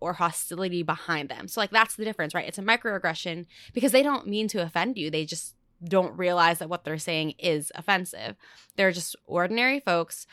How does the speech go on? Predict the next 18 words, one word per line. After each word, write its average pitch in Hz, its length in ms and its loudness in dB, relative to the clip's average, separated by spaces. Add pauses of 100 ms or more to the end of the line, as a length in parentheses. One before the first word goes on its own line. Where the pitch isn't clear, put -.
(240)
who 208 240 2
experience 208 760 0
themselves 165 720 -2
as, - 180 -6
like, 165 160 -8
good, 170 380 4
moral, 156 480 -2
decent 156 400 -6
human 233 240 -4
beings. 202 680 -2 (340)
And 190 200 -4
so 190 160 0
these 175 200 -4
microaggressions 175 720 -4
occur 220 400 0
because 196 320 -6
they're 175 320 0
outside 170 760 2